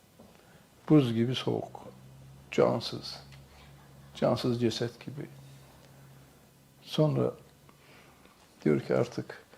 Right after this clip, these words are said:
buralar mümbit değil, burada tebliğ manası yok. En iyisi ben," diyor, "bu beldeyi terk edeyim." Bir beldeyi, hani mesela diyelim ki Malatya'dan Elazığ'a gidiyorsunuz. Malatya'nın şehrin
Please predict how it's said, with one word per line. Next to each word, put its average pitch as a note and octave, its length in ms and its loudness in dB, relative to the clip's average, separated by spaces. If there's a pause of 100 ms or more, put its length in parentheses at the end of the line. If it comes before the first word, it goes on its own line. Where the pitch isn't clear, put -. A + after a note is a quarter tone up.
(380)
buralar B2+ 500 4
mümbit A#2+ 580 0
değil, A#2 200 2 (500)
burada A#2+ 340 0
tebliğ B2 480 0
manası A#2 580 2
yok. C3 340 -6 (440)
En D3+ 120 10
iyisi B2+ 500 2 (520)
ben," A#2+ 260 6
diyor, A#2+ 460 -8 (420)
"bu C3 140 0
beldeyi B2 420 8
terk B2 320 0
edeyim." - 280 -8 (1600)
Bir C3 140 -2
beldeyi, A#2+ 420 4
hani C3 260 0 (440)
mesela A#2 400 4
diyelim A#2 280 2
ki B2 220 -4 (400)
Malatya'dan B2+ 560 6
Elazığ'a B2+ 520 6
gidiyorsunuz. A#2 580 0
Malatya'nın B2+ 680 4
şehrin B2+ 480 0